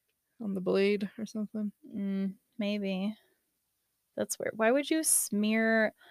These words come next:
Speaker 2: a knife that you didn't use?
Speaker 1: I don't know.
Speaker 2: <laughs>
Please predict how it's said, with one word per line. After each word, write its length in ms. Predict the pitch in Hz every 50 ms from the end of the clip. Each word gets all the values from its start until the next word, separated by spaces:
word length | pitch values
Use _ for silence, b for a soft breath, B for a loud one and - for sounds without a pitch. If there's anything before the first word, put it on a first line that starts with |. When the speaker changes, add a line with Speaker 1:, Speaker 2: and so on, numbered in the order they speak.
| b b b
Speaker 2:
a 80 | -
knife 360 | 214 214 208 196 208 208 - -
that 100 | 190 -
you 180 | - 196 185 185 -
didn't 380 | - 175 180 202 196 - -
use? 580 | - - 78 78 80 87 151 220 - - - - b b b b b b b _ _ _ -
Speaker 1:
I 40 | 214
don't 240 | 226 285 359 359 285
know. 460 | 240 233 277 294 247 226 214 196 190 - _ -
Speaker 2:
<laughs> 60 | 415